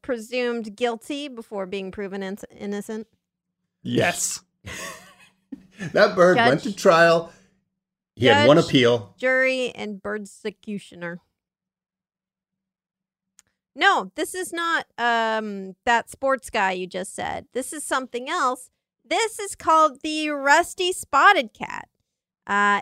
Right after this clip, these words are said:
Speaker 1: it is the smallest cat in the world, and it is totally, uh, it is, like, the size of a kitten, uh, and yet it is a full-grown wildcat.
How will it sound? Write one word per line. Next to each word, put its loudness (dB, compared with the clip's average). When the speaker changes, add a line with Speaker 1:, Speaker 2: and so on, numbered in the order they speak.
Speaker 1:
it -2
is -6
the -10
smallest -4
cat -2
in -6
the 0
world, 2
and -2
it -2
is -4
totally, -6
uh, -2
it 0
is, -8
like, -6
the -6
size -6
of -6
a -8
kitten, -16
uh, -6
and -10
yet -4
it -10
is -8
a -6
full-grown -6
wildcat. -4